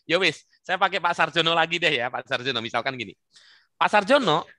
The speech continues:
feedbacknya apa? Kalau saya bilang, "Oh, Pak Sarjono looks profesional ya. Kemejanya diatur sembilan rupa, tersetrika." Feedback positif kan?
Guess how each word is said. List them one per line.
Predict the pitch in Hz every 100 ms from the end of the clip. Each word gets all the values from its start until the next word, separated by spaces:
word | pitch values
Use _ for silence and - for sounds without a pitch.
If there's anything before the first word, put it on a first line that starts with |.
| _ _ _ _ _ _ -
feedbacknya | 202 202 233 311 190
apa? | 117
Kalau | - 131
saya | 139 123
bilang, | 127 101 101 -
"Oh, | 302 233 _ _ _ _ _ _
Pak | -
Sarjono | 196 190 190 220 330 - _
looks | - 214 -
profesional | 226 220 226 254 285
ya. | 226 233 302 _ _ -
Kemejanya | 160 170 165 147 175 208
diatur | 160 143 - 160
sembilan | 143 143
rupa, | 151 147 160 165
tersetrika." | - 143 - 147 139 147 147 _ _ -
Feedback | 180 185 -
positif | 214 269 269 -
kan? | 262